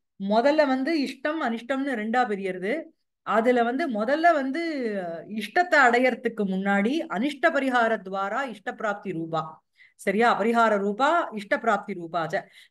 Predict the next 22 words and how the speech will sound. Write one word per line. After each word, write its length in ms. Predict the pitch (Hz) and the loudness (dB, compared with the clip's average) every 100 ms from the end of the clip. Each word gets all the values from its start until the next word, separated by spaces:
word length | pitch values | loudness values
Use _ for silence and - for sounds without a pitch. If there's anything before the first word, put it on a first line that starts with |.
| - | -4
தத்ர 200 | 214 214 214 | -4 0 0
அனிஷ்ட 360 | 175 285 294 349 | 2 0 0 2
பிர-, 160 | 285 262 | 2 2
பரிகாரஸ்யேவ 840 | 233 262 269 269 262 262 269 311 | 0 4 4 4 0 -4 -2 -2
பிராதான்யம் 760 | 320 190 214 220 190 175 220 196 | -2 -2 0 0 -2 -6 -6 -6
அப்படின்னு 360 | 160 160 254 220 | -8 -6 -4 -2
சொல்றார். 320 | 175 170 160 | -2 -4 -6
எத்தனாவது 480 | - 160 196 196 165 | -12 -10 -6 -6 -6
ஸ்லோகத்துல? 340 | 160 156 160 147 | -6 -4 -4 -4
நாலாவது 420 | 175 208 208 185 | 0 2 2 2
ஸ்லோகத்துல. 400 | 170 156 160 135 _ _ - _ _ | -4 -6 -8 -10 _ _ -20 _ _
So 160 | 269 | -2
வந்து 180 | 269 277 | 0 2
அந்த 160 | 285 214 | 2 2
அனிஷ்ட 440 | 196 285 - 339 | 0 -2 2 2
பிராப்தி, 680 | 330 226 214 254 320 339 - - | 4 2 0 -2 -4 -4 -8 -10
அனிஷ்ட, 380 | 208 277 285 330 277 247 220 190 175 175 | -6 -6 2 4 6 4 2 0 -4 -8
அம், 520 | 190 185 165 165 160 | -10 -10 -10 -10 -10
அ, 500 | 156 - 160 156 151 - 120 170 | -10 -10 -10 -8 -10 -14 -16 -4
நிவாரணம்ங்கிறது 960 | 208 208 175 190 247 254 254 247 226 | -2 -2 0 2 4 4 4 2 0
முதல்ல 300 | 202 185 220 | -2 -2 -2
பண்ணணும். 440 | 214 170 160 175 | -2 -4 -6 -6